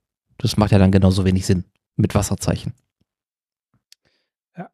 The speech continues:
Speaker 2: ein, ein, äh, Professor der University of Maryland hatte das, ähm,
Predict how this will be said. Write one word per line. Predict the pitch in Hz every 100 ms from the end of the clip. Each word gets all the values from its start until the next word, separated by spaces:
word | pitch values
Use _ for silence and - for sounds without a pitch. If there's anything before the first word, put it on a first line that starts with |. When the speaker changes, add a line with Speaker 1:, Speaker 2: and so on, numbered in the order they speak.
| _ _ -
Speaker 2:
ein, | 143 139 139 139
ein, | 139 139 139 135
äh, | 143 135 135 127 123
Professor | - 127 - 143 - 135 131
der | 127 127 123 123 123
University | 131 139 151 131 147 147 147 -
of | 135 127
Maryland | 139 131 135 147 143 117 117 - _ - - - - -
hatte | 127 117 127
das, | 123 - -
ähm, | 135 117 113